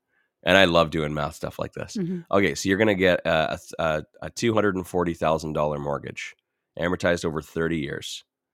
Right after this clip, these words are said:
Speaker 1: with a fifteen percent interest rate. Gab, do you have a guess on a three thousand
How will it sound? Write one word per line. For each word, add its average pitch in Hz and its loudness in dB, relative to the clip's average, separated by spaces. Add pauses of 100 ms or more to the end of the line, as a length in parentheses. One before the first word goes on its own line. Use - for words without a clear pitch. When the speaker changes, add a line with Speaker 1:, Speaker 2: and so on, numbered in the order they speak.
(380)
Speaker 1:
with 85 -4
a 78 -8
fifteen 92 -2
percent 78 -6
interest 76 -8
rate. - -10 (2000)
Gab, 90 0
do 95 -4
you 95 2
have 104 0
a 98 -2
guess 82 -8 (1120)
on 87 2
a 87 -2 (160)
three 101 -2
thousand 95 0